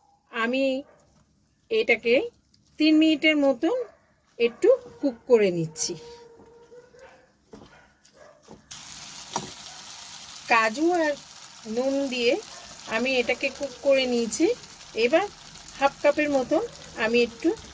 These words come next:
জল দিলাম। জল দিয়ে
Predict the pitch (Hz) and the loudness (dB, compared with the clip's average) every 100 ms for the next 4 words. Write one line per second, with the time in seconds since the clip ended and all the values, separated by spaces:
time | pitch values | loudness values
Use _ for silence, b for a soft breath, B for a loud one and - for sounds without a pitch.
0 | 196 208 180 175 175 170 170 147 - - | -4 0 2 2 2 0 -4 -8 -10 -14
1 | - - - - - - - - - - | -14 -16 -16 -18 -20 -20 -18 -18 -18 -18
2 | - - - 262 - - - 202 247 277 | -16 -16 0 2 2 -6 -6 2 6 6
3 | 330 285 | 4 2